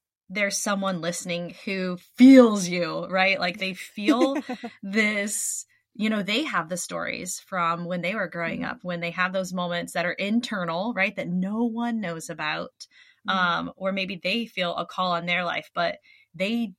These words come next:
Speaker 1: don't know where or how to get started. What advice would you have for them?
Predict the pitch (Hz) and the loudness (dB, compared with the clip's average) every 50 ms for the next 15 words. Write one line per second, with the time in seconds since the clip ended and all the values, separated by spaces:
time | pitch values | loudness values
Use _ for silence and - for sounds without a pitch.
0 | _ - 202 190 190 185 - - 175 175 180 185 180 175 175 165 175 175 170 175 | _ -6 -4 -2 -2 -4 -4 -6 -4 -2 0 0 0 0 -2 -2 -4 -6 -4 -2
1 | 185 170 170 - - 175 175 - 175 165 160 160 170 170 180 180 - - 185 175 | -2 -2 -2 -2 -2 -4 -4 -2 0 0 0 0 -2 -4 -10 -14 -12 -8 -8 -6
2 | 160 175 165 - - - - - 151 156 165 156 143 - - 170 - - 185 190 | -4 -4 -6 -6 -6 -10 -8 -6 -4 -4 -4 -4 -4 -6 -6 -8 -6 -4 -2 -2
3 | 196 - - _ _ _ 180 175 165 - 165 170 170 170 - - - - - 175 | -2 -6 -8 _ _ _ -10 -8 -4 -2 -2 -2 -2 -2 -6 -8 -10 -10 -8 -8
4 | 175 165 - 165 170 165 156 - - 185 170 165 160 160 165 165 | -8 -6 -6 -4 -4 -4 -4 -4 -6 -8 -8 -6 -8 -8 -10 -12